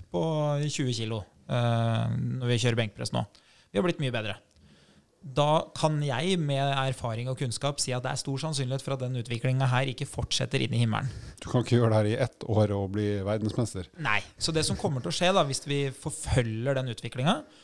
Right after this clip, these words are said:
Speaker 1: så vil det bli sånn at, eh, avhengig av utgangspunktet, da, så vil du på et eller annet tidspunkt nå en maks.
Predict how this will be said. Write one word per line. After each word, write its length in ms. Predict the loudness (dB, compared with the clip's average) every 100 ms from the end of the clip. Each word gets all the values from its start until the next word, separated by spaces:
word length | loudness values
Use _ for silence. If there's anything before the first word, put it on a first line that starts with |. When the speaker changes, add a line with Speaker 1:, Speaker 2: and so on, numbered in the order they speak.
| -20 -6
Speaker 1:
så 160 | 0 2
vil 140 | 2
det 80 | -2
bli 180 | -4 -2
sånn 240 | -2 0 -2
at, 240 | -4 -2
eh, 800 | 0 2 0 0 -2 -2 -2 -4 -6 -2 4
avhengig 400 | 4 4 0 0
av 80 | -2
utgangspunktet, 600 | -6 -6 -4 -2 0 -2
da, 80 | -2
så 80 | -2
vil 160 | -2 -4
du 20 |
på 140 | -4 -6
et 80 |
eller 140 | -4 -4
annet 100 | -4
tidspunkt 320 | -6 -8 -6
nå 140 | -6 -4
en 80 |
maks. 380 | -4 -2 -2 -2